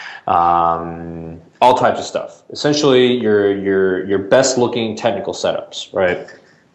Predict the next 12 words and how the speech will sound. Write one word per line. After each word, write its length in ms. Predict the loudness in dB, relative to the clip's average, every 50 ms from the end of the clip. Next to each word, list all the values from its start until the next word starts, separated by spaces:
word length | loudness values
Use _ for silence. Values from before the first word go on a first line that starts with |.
| _ _ _ _ -6
And 160 | -2 0 4
then, 480 | 4 6 6 6 4 2 0 -4 -4 -8 -14 -16 -14 -14 -8 0
uh, 260 | 4 6 6 6 6 6
there'd 200 | 4 4 4 4
be 80 | 2 -4
some 440 | -4 -2 -2 -2 0 0 -2 -2
layer 500 | 0 2 4 4 4 4 4 2 2 2
of, 680 | 2 0 0 2 2 2 4 4 4 2 2 0 -2 -4
uh, 340 | -2 0 2 2 4 4 2
some 340 | 0 2 0 0 0 0 0
moving 320 | 0 0 0 0 -2 -4
averages. 800 | -2 -4 -2 -4 -4 -6 -6 -8 -8 -8 -8 -6 -6 -8 -8 -12